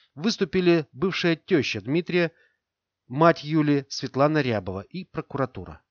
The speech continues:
Поводом для отказа в смягчении наказания стало одно взыскание, полученное Лошагиным во время пребывания в колонии в Новой Ляле, где тот, якобы находясь на плацу,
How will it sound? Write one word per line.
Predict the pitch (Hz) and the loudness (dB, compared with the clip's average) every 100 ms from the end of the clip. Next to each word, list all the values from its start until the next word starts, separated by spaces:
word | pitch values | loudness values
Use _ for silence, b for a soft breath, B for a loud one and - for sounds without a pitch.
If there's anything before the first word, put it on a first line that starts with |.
| _ | _
Поводом | 240 226 143 127 | 4 6 4 2
для | 120 139 | 2 2
отказа | - 220 175 110 | 4 4 4 0
в | |
смягчении | - 117 - 127 | -2 -2 -2 -2
наказания | 117 120 156 208 190 170 _ _ | -2 0 2 4 4 2 _ _
стало | - - 208 202 180 | -6 4 6 6 4
одно | - 160 151 180 | 2 -2 0 -2
взыскание, | 143 160 - 175 131 104 | -2 -6 0 2 4 2
полученное | 107 127 120 117 110 | -6 -6 -4 -4 -4
Лошагиным | 117 - 190 170 180 160 b b | -2 0 0 0 0 -2 b b
во | 95 170 | 0 2
время | 196 196 175 | 4 2 2
пребывания | - 202 170 143 135 147 156 165 - | 0 -4 0 2 4 4 4 -2 -6
в | _ | _
колонии | - 135 117 113 117 | -2 -2 0 -2 -4
в | |
Новой | 113 107 135 | -4 -4 0
Ляле, | 160 117 90 _ B B | 2 0 -2 _ B B
где | 117 143 | -2 0
тот, | - 214 - | 4 2 4
якобы | 135 123 107 104 - | 0 0 -4 -8 -8
находясь | 151 156 165 147 - | -6 -2 2 0 0
на | 123 | -6
плацу, | 123 131 - 208 | -4 -4 -2 -4